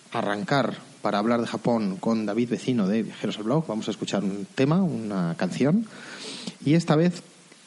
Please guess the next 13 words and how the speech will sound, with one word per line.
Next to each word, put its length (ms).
os 180
hemos 240
preparado 640
una 200
canción 360
de 60
un 100
grupo 640
japonés, 560
dos 160
chicas, 380
se 200
llama 260